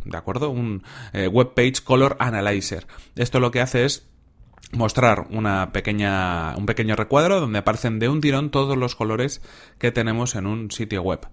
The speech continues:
Nos hace un rastreo de ese sitio web, no sé si se basa en la hoja de estilos o se baja en la, se basa en la imagen,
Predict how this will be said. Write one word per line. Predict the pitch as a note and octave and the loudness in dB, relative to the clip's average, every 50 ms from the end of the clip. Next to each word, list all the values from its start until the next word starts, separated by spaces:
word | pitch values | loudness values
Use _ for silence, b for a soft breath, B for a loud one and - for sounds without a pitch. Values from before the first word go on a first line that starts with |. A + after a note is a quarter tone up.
| B B B | B B B
Nos | - G2+ G2 G2 | -8 -6 -4 -4
hace | A2+ G#2 - A#2 | -4 -4 -2 -4
un | A2 G#2+ | -2 0
rastreo | A2 G#2+ G#2 - - C3+ D#3 F3 G3 G3+ | 0 0 0 0 0 0 2 2 0 -2
de | C#3 G2 F#2 | -4 -6 -6
ese | F2+ - G2+ | -6 -6 -6
sitio | - A2 G2+ - G#2+ A2 | -6 -6 -4 -2 0 2
web, | C3 E3+ F#3 F#3 - | 2 2 0 -2 -6
no | - A2 A2+ B2 C3 | -8 -6 -4 -4 -2
sé | B2 G#2+ | -2 -2
si | G2+ G2+ F#2 | -2 -4 -4
se | G2+ G2+ | -4 -2
basa | F#2 G2 G#2 - A2 G2+ | -2 0 -2 -2 -4 -2
en | G2 | -2
la | G2 | -2
hoja | G2 - F#2+ F2 | -2 -2 -4 -4
de | F2 | -4
estilos | A2 - - C#3+ D#3 E3+ F3 F3 E3 - | -4 -2 0 0 0 2 0 -2 -2 -4
o | A2 | -6
se | - G2+ | -6 -4
baja | F2 G2 G2 - F#2+ | -4 -4 -4 -6 -8
en | D#2 - | -10 -10
la, | - F2+ | -10 -8
se | - F#2 | -6 -4
basa | F#2+ G2+ G#2+ - D#2 | -4 -4 -4 -6 -8
en | C#2+ | -8
la | E2+ | -6
imagen, | F2+ F#2 G#2 A#2+ A#2+ C#3 C3 C#3 C#3+ | -4 -2 -2 -2 0 0 0 0 -2